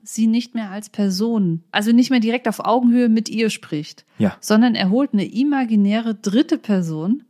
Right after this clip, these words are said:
Speaker 1: mit in den Raum.
Speaker 2: Sozusagen, ja. Er schafft irgendwie eine sehr seltsame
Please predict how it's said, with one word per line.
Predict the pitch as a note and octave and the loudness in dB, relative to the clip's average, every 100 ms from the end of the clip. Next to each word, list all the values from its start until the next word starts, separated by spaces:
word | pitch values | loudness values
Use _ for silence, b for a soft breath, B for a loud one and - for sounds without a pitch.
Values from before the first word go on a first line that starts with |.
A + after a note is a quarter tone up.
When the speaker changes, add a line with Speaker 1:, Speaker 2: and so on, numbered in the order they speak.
| - | -4
Speaker 1:
mit | G3+ G#3 F#3+ | 0 0 -2
in | F#3+ | -6
den | G3 | -4
Raum. | G#3+ G#3+ C#3 C3+ - | -4 -4 -6 -8 -16
Speaker 2:
Sozusagen, | - B2+ A#2+ - D3+ F3 G3 C3 G2+ | 0 2 2 -2 0 4 4 4 2
ja. | D3 D#3+ | 2 0
Er | G#2+ | 0
schafft | - C3+ C#3+ - | -4 -4 -6 -4
irgendwie | C#3+ D#3 C3 C3 | 0 0 -2 -2
eine | B2+ B2+ B2+ A#2 A2+ | -2 -2 -4 -4 -8
sehr | A2+ C3+ D3 D3+ - | -4 -2 0 -2 -4
seltsame | C3 B2 B2+ C3 C3 B2+ | -8 -4 -4 -2 -4 -4